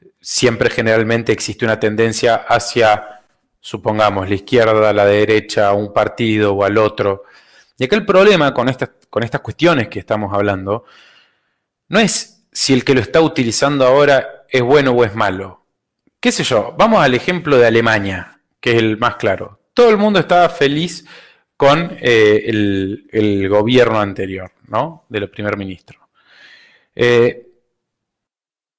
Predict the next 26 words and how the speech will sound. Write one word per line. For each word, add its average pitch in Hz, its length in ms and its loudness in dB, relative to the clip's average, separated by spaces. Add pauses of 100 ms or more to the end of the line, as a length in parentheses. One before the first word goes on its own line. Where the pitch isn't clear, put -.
(680)
Y 151 80 -6
conocemos 180 460 2
el 120 80 0
pasado 110 540 2
de, 98 440 -2
de 107 120 -6
Alemania 160 340 0
y 151 60 -6
conocemos 147 360 0
la 139 120 4
re-, 120 180 2
la - 360 -4
realidad 113 360 0
actual 190 300 2
de 120 80 4
Alemania, 131 380 2
donde 143 420 -2
existe 139 280 -6
un 123 120 -6
partido 135 560 2 (280)
de 120 120 -2
derecha 147 360 0
cada 175 260 4
vez 156 200 2
más 139 160 -4
incipiente. 120 680 -6